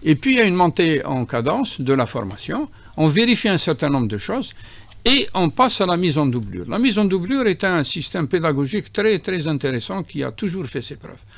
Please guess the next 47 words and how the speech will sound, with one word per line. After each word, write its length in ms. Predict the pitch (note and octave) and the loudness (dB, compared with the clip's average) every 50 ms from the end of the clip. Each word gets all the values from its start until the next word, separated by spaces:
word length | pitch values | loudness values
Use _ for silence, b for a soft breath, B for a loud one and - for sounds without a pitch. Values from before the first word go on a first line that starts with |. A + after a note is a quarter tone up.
| B B B B | B B B B
Ce 140 | B - F#3+ | B -4 -4
sont 180 | E3+ - A3+ G#3+ | 0 2 2 4
les 120 | G3+ F#3+ | 4 4
seniors 600 | - - - G#3+ G3 F#3 F3+ G3 G3 E3 C3+ A2 | 4 4 2 2 4 4 4 6 6 6 4 2
sur 140 | - - C3+ | 0 -2 -2
les 160 | B2 A#2+ A2+ | -2 0 -2
installations. 540 | A#2 A2 - - A2+ G#2+ A2 G#2+ - A#2+ A#2 B B B B B B | -2 -4 -4 -6 -6 -6 -6 -6 -8 -10 -12 B B B B B B
Vous 40 | - | -2
savez, 240 | - E3 E3+ F#3 G3+ | 0 0 2 2 2
on 80 | F#3+ F3+ | 2 2
a 40 | F#3 | 2
une 140 | F3+ D#3+ C#3 | 2 2 2
population 580 | - F3 - - E3 D3+ D3+ C#3 - F3+ D#3+ | 0 -2 0 0 0 0 0 0 -2 -2 0
magnifique 500 | D3+ D3+ D#3 D#3 C#3+ B2+ - D3+ C#3 A#2+ | 0 2 2 2 0 0 -2 -4 -4 -4
de 120 | A#2 A#2 G#2+ | -4 -6 -6
seniors 420 | - - B2+ A#2+ C3 C#3 C#3 B2+ B B B B B B B B B B | -6 -6 -4 -2 0 0 0 0 B B B B B B B B B B
qui 120 | - - D#3 | -8 -6 -4
savent 240 | - - F3+ C#3 - | 0 2 0 0 2
faire 200 | - F3 C#3+ - | 0 0 0 0
plein 300 | - - - E3+ E3+ E3 | -2 0 2 2 4 2
de 60 | - | 2
choses. 420 | - F3+ E3 D#3 B2 G2+ - - b b b b b b - | 4 4 4 4 4 2 -2 -10 b b b b b b -2
Des 200 | C3 C#3 D3+ C#3+ | 0 2 4 4
gens 260 | C3 F3+ F#3 F#3 F3 | 4 4 4 4 2
qui 220 | - - - D#3+ C#3 | 0 -2 -6 -6 -4
sont 180 | - F3 D#3+ | 0 0 0
sur 160 | C3+ - - | 0 0 -2
les 220 | D#3 D3+ D3+ C#3 C3+ | 0 0 0 0 0
installations 640 | D#3 C#3 - - D#3+ D3 D3 - - F3+ E3 D#3 D3 | -2 -2 -2 0 0 2 2 0 0 -2 0 0 2
depuis 300 | C3 C3+ C3 - D#3 C#3 | 0 0 -2 -2 -4 0
trente 320 | - F3+ A3 A#3 G3+ - | 4 4 4 4 4 4
ans, 120 | B3 A3+ F3 | 2 2 4
parfois 360 | - C#3 B2 A#2 - D3+ C3 | 2 0 -2 0 0 0 0
quarante 400 | - - F#3 G3 G#3 G#3 - - | 4 4 4 4 4 4 4 2
ans, 180 | G#3 C#3+ - b b b b b b b b - | 2 2 2 b b b b b b b b -4
qui 140 | - F#3 | 0 0
ont 80 | F3 E3 | 0 0
tout 180 | - - B3+ C4 | 0 -2 -4 0
laissé 300 | B3 B3+ - - B3 G#3+ | 0 0 2 0 -2 0
tomber. 400 | - A3+ G#3+ G3+ F3+ F3 D3+ D3+ | 0 0 0 2 2 2 4 4
Ils 100 | C#3 C3+ | 4 2
laissent 220 | D#3+ D3+ - - | 2 0 0 0
leur 180 | - D#3 C#3 - | -2 -2 -2 0
famille, 460 | - D#3+ C#3+ D#3 G3 A3+ A#3+ - - - - - - - | 0 0 0 2 0 0 -2 -2 -6 -12 -20 -20 -12 -2
euh, 140 | C3+ C#3+ C3+ - | 2 2 2 4
au 120 | E3 D#3+ | 2 2
nord, 240 | D#3 F3+ G#3 G#3+ G#3+ | 2 4 4 2 2